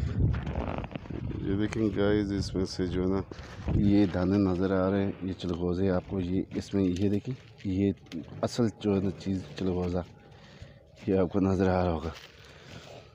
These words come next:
ये है चलगोज़ा। और ये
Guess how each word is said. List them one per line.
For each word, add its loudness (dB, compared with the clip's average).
ये 2
है 2
चलगोज़ा। 2
और 4
ये -2